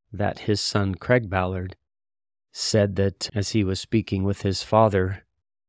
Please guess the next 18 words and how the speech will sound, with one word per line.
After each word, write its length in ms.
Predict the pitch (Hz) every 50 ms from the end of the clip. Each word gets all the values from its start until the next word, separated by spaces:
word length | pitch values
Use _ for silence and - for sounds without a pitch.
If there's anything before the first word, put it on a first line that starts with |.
| _ _ _ _ _ _ _
before 400 | - 110 98 - - 107 104 95
he 140 | 98 98 92
died, 540 | 87 104 104 110 107 95 95 95 85 - - _ _ _ _ _ _ _ _ _ _ _ _ _ _
he 240 | _ - - - 101
said, 400 | 95 - - 101 95 92 87 - -
"Am 200 | 120 117 120 113
I 100 | 107 104
clean?" 720 | - - - 117 110 110 113 120 117 117 120 110 85 - _ -
And 260 | 98 95 95 92 90
then 420 | 104 101 98 98 92 90 92 95 _ _ _ _ _ _ _
he 240 | _ - 104 104 - -
answered, 440 | 110 104 101 - - - 98 92 - -
"I 200 | - 107 107 104 98 -
am 260 | 110 107 104 104 104
clean. 500 | - - - - 92 87 85 87 92 87 - -
I 180 | 107 107 101
am 380 | - - - 107 98 98 101 98
clean." 500 | - - - 95 90 90 90 90 90 -